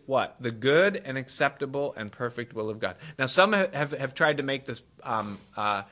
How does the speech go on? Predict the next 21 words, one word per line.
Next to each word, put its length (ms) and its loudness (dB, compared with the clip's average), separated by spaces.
like, 340 -6
successive 760 -4
or, 140 -4
or 480 -6
in 160 -8
stages. 560 -4
Well, 120 -6
there's 180 0
the 80 -4
good 280 0
will 200 -4
of 120 -8
God. 380 -10
You 80 -4
know, 180 0
there's 220 2
the 100 4
acceptable 800 2
will 220 -2
of 100 -8
God, 400 -6